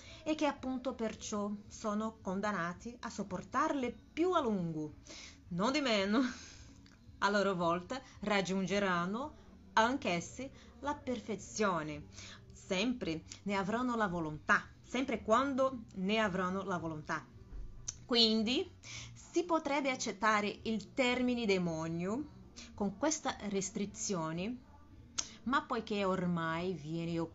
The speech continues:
adoperato in questo significato esclusivo, non mancherebbe di essere continua la causa di errore, facendo credere all'esistenza di esseri speciali,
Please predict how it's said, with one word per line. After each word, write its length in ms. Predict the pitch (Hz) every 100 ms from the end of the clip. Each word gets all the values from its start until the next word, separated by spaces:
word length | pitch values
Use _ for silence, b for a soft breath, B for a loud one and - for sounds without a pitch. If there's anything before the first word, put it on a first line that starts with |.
| 175
adoperato 680 | - 185 185 190 165 170 208
in 180 | 196 190
questo 360 | 190 180 -
significato 680 | 175 202 190 185 185 170 - -
esclusivo, 840 | - - 190 160 156 151 165 226 - - B B B -
non 380 | 240 254 294 302
mancherebbe 540 | 277 247 202 196 190
di 120 | 170
essere 360 | 165 - 180 180
continua 480 | 214 214 311 320 285
la 140 | 277
causa 540 | - 226 226 226 220 220
di 140 | 202
errore, 500 | 202 208 214 175 180
facendo 520 | 180 185 262 285 247
credere 580 | - 214 214 185 185 -
all'esistenza 1080 | 196 202 220 190 175 175 - 220 208 208 208
di 180 | 196 208
esseri 400 | 202 202 220 214
speciali, 1040 | - - 214 - 247 208 170 147 143 147